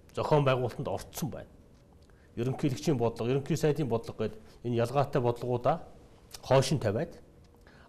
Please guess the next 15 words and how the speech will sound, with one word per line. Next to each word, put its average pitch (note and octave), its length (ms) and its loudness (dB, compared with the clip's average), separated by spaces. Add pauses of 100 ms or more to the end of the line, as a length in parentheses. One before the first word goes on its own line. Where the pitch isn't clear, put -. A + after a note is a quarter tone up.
а, G2 160 -4
ижил D#3 240 0
төстэй - 300 -2
бодлого A2+ 280 -4
дээр A2+ 220 0
нэгдээд G#2+ 400 -2 (460)
улс G#2+ 200 -4
их B2 100 -4
орноо C#3 200 0
удаад G#2+ 240 -2
бас G#2 140 -8
урагшлах - 340 -8
юм G2 180 -6
гарцуул - 440 -8
байгаа. G2+ 340 -2